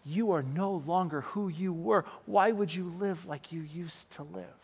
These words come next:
We'll pick it up there next week. Uh, if you're here in the room, I'd love to invite you to stand, and I'll close our time together in prayer.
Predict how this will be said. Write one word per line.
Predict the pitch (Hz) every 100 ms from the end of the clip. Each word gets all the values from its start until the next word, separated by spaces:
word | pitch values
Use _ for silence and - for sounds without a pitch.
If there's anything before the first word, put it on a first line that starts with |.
| _ _ _ _ _ _ _ _ _ _ _ _ _ _ _ _ _ _ _ _ _ _ _ _ _ _ -
We'll | 165 147
pick | - -
it | 127
up | 120
there | 123 110 107 - _ _ _ _
next | 120 113 - -
week. | 107 - - -
Uh, | - 80
if | -
you're | 127
here | 143
in | 135
the | 135
room, | 127 123 117 - -
I'd | 123
love | 120
to | 131
invite | 117 117
you | 123
to | 117
stand, | - 123 117 113 113 - - - - - - - - -
and | 123
I'll | 110
close | - 127
our | 120
time | - 127 123 113 104 - - - - - - - _ -
together | 120 123 123
in | 113 110
prayer. | 131 123 123